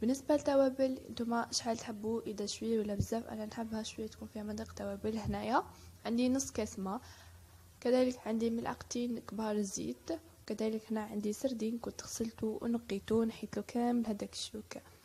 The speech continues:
راح نبداو في طريقة التحضير تاعنا. في كسرونة راح نحط الزيت، هذوك اللي درناهم حوالي ملعقتين كبار زيت، راح نحمس معاهم الثوم.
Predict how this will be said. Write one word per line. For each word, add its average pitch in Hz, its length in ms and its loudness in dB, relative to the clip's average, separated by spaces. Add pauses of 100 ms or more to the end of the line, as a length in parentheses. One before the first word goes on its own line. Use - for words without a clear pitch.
(1040)
راح 233 120 -4
نبداو 262 340 6
في 302 100 -2
طريقة 226 440 0
التحضير - 480 -2
تاعنا. - 440 -6 (260)
في - 60 -16
كسرونة 302 400 2
راح 269 180 -2
نحط 240 360 -4
الزيت، 208 460 -4 (520)
هذوك 202 280 0
اللي 202 120 -2
درناهم 190 520 -4
حوالي 185 400 -4
ملعقتين 185 480 -6
كبار - 240 -12 (140)
زيت، 320 200 2 (420)
راح 320 120 8
نحمس 294 440 2
معاهم 240 600 0
الثوم. 220 360 -2